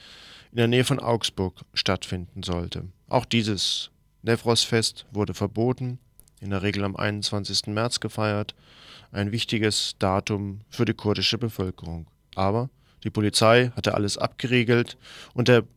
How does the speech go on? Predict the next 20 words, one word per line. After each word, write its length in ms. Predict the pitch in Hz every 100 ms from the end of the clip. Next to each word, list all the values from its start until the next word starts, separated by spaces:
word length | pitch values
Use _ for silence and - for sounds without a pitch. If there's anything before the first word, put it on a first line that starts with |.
| -
Protest 480 | - 113 139 151 -
und 120 | 110
die 40 |
Reaktion 760 | 101 107 98 101 - 117 120 131
von 160 | 117 104
den 160 | 95
Kurden 480 | - 107 104 117 113 -
waren 300 | 104 104 104
Autobahnblockaden 1300 | - 117 120 117 113 113 110 120 117 120 101 104 113 113 - - -
an 120 | 120
verschiedenen 540 | 117 120 120 113 98
Stellen 640 | 98 - 101 98 104 110 117 _ -
deutscher 380 | 98 - 120
Autobahnen, 720 | - 107 101 90 87 - 85 - _ _
sehr 380 | - 98 92 -
zum 220 | - 117 104
Unwohl 720 | - 127 120 117 101 101 107
der 160 | 104
deutschen 400 | 95 95 - -
Autofahrer. 720 | - 104 98 - 87 85 85